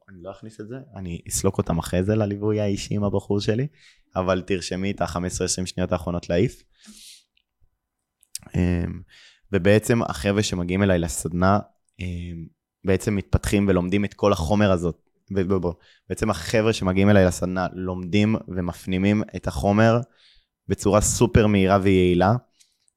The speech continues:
ולאחר מכן הבנו את החומר, תרגלנו, סוחרים איתי בלייב. כל יום בשעה שמונה בערב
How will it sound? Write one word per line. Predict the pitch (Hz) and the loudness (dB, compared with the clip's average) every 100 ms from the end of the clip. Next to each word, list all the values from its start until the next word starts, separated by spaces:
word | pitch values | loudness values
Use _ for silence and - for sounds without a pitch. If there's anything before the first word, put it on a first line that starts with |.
| _ 98 | _ -10
ולאחר | 92 90 85 73 113 156 | -4 -2 -2 0 4 6
מכן | 165 - - 82 - - | 6 2 -2 -8 -8 -10
הבנו | 92 90 117 135 131 | -6 2 2 4 2
את | 107 | -2
החומר, | 80 95 87 82 - | -2 -2 -2 -6 -8
תרגלנו, | - 104 101 107 104 92 80 - _ | -2 0 2 2 2 0 -6 -14 _
סוחרים | - - 92 95 98 101 104 - | -12 -8 -2 0 2 0 -2 -6
איתי | 104 90 85 | -8 -6 -6
בלייב. | 87 101 135 87 87 _ _ _ | -2 2 2 2 -4 _ _ _
כל | - 139 | 2 4
יום | 123 104 98 - _ 87 | 4 2 -2 -10 _ -12
בשעה | 90 95 90 82 - _ | -2 2 2 0 -8 _
שמונה | - - 104 117 | -12 -4 0 2
בערב | 107 101 87 | 4 4 2